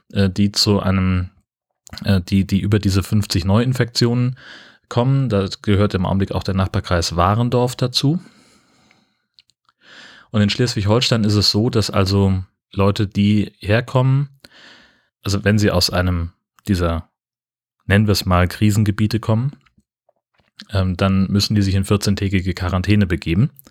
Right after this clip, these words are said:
oder halt gar nicht erst einreisen oder sie sollten einen Test dabei haben, der ihnen bescheinigt, dass sie Corona getestet sind innerhalb der letzten achtundvierzig Stunden vor Anreise und dass sie negativ sind.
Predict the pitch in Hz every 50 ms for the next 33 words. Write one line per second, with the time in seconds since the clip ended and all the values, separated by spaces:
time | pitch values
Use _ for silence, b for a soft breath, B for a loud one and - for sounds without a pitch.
0 | B B B B B B B B B B B B B - 107 101 104 98 82 98
1 | 98 92 - 101 90 92 92 - - 82 82 - 78 82 92 98 98 107 110 110
2 | 123 135 147 139 - _ - 104 104 110 110 120 120 123 127 131 - - _ _
3 | _ _ _ - 104 107 101 98 101 98 - 95 90 87 - 113 107 - - 110
4 | 104 110 104 104 101 107 104 104 98 101 98 - 95 98 98 98 95 92 101 -
5 | _ _ _ _ _ _ _ _ _ _ _ - 104 - 98 98 104 107 - -
6 | 101 92 - 101 95 95 92 90 90 - _ _ _ _ _ _ _ _ _ _
7 | _ - 101 87 95 101 101 101 101 98 98 95 101 - _ _ _ _ _ _
8 | _ _ _ _ _ _ _ _ _ _ - 92 - - 117 123 - - 135 127
9 | - 123 113 104 98 107 95 98 92 - - 90 92 92 - - - - 95 -
10 | - 101 - - 85 - - - - 113 120 127 - 127 123 113 - - 107 98
11 | 95 - - 127 131 131 131 135 131 135 139 139 B B B B B B B B
12 | B B B B B B B 120 110 107 101 - 98 - - 117 110 110 113 113
13 | 113 - _ _ _ - 98 104 104 98 101 87 - - 76 67 - - - -
14 | - -